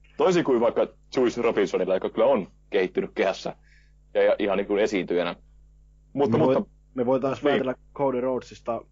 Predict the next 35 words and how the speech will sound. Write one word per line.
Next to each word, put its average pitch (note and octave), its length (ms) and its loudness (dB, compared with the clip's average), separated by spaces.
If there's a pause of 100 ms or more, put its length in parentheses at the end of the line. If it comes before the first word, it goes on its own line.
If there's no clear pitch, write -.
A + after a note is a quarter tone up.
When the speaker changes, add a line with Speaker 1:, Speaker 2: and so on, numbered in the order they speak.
(140)
Speaker 2:
paljon A#2+ 240 -6
pitkään, A2 460 -4
en G#2+ 80 -4
mä A2 80 -6
sanonut, G#2+ 280 -4
että G2+ 120 -14
se - 60 -6
oli A2+ 100 0
huono A2 320 0
ottelu, - 300 -20
se G2+ 100 -16
oli F#2+ 60 -14
tosi G#2+ 220 -4
hyvä G#2 200 0
ottelua G2 540 -4 (720)
Ibushia G2+ 500 -4
vastaan. - 500 -12
Speaker 1:
Joo, C#3+ 280 2
joo, A2 300 4
joo, B2+ 100 0
kyllä, A#2 200 0
kyllä. G#2 240 2 (420)
Se - 120 -8
oli G#2+ 80 -4
pieni, A2 240 -2 (100)
pieni, A#2+ 200 0
pieni C#3+ 280 0
provo, C#3 440 0 (240)
ehkä B2 260 0
vähän B2 180 2
puolia B2+ 340 0
toisin. A2 320 0 (360)
Tota D#3 200 2
niin, D#3 120 -4 (320)
ö, D3 400 0